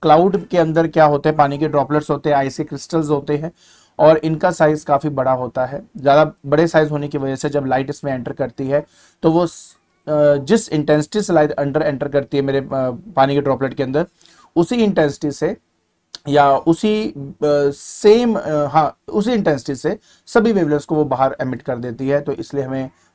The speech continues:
व्हाइट एंटर करती है तो व्हाइट ही एग्जिट करती है, तो कोई डोमिनेट नहीं कर पाता, तो इसलिए वजह से हमें वो व्हाइट ही नजर आता है आपका। बाकी प्रॉपर आंसर यहाँ पे आपका लिखा हुआ है। उसके बाद, अ, फिर हमारे पास आता है कि give reason why the smoke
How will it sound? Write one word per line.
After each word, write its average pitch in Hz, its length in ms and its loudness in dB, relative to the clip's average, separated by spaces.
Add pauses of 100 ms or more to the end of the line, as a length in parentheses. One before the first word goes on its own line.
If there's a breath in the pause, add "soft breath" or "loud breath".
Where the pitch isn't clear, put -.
(120)
व्हाइट 143 300 2
एंटर 147 260 -2
करती 151 220 -2
है 147 60 0
तो 147 120 -2
व्हाइट 123 260 -2
ही 135 100 -8
एग्जिट 120 320 -8
करती 127 320 -6
है, 147 180 -2 (380 soft breath)
तो 147 60 -4
कोई 147 140 2
डोमिनेट 143 320 0
नहीं 175 160 -2
कर 170 120 2
पाता, 170 280 2
तो 180 140 -2
इसलिए 175 240 -2
वजह 180 180 0
से 175 140 -4
हमें 175 180 -2
वो 185 100 -2
व्हाइट 208 220 2
ही 165 60 -4
नजर 113 280 -6
आता 110 220 -8
है 104 80 -4
आपका। - 300 -12 (880)
बाकी 165 280 6 (480)
प्रॉपर 147 240 2
आंसर 135 280 -4
यहाँ 120 180 -6
पे 123 100 -6
आपका 117 260 -6 (140)
लिखा 147 240 0
हुआ 110 260 -4
है। - 160 -20 (920)
उसके 190 220 0
बाद, 208 360 6
अ, 165 460 2
फिर 226 260 2
हमारे 208 240 4
पास 196 160 0
आता 180 200 2
है 180 120 0
कि 196 100 -6
give 175 280 0
reason 165 260 2
why 160 180 4
the 185 120 2
smoke 170 680 2